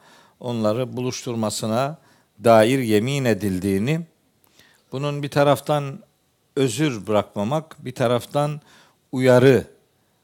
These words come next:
meydana getirme amaçlı olduğunu beyan ederek yeminlerden sonraki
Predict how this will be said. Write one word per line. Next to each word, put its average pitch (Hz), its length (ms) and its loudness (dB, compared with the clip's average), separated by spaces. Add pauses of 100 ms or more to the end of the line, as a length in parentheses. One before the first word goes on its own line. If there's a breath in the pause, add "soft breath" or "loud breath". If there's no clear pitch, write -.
(1300)
meydana 120 420 2
getirme 107 460 -2
amaçlı 107 520 -2
olduğunu 101 720 -6 (1080)
beyan 135 320 6
ederek 117 600 2 (360)
yeminlerden 151 800 4
sonraki 110 720 -4